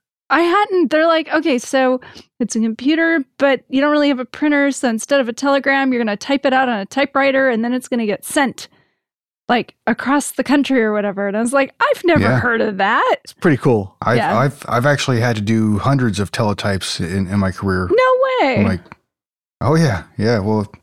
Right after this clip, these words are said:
Speaker 2: when somebody pops, like, a warrant or something like that, if it's out of county or out of state, you have to send teletypes to those agencies in which they are,
Speaker 1: No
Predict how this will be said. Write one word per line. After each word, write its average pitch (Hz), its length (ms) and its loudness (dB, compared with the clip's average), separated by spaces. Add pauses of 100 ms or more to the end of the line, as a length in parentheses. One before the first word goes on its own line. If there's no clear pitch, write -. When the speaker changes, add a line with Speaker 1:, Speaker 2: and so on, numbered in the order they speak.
(600)
Speaker 2:
when 101 120 0
somebody 110 280 2
pops, - 260 -2
like, 104 140 -2
a 90 40 -2
warrant 113 300 0
or 110 80 -2
something 101 220 -2
like 90 100 -4
that, 95 160 0
if 90 140 -4
it's - 100 -10
out 98 140 0
of 92 80 -4
county 98 340 0
or 92 280 -2
out 98 120 0
of 87 80 -4
state, 104 240 -2
you 67 80 -6
have 92 80 -6
to 87 220 -4
send 87 200 -4
teletypes 92 440 -4
to 95 80 -4
those 90 180 -2
agencies 87 540 -4
in 90 160 -2
which 90 180 -6
they 92 120 -4
are, 87 320 0
Speaker 1:
No 277 260 2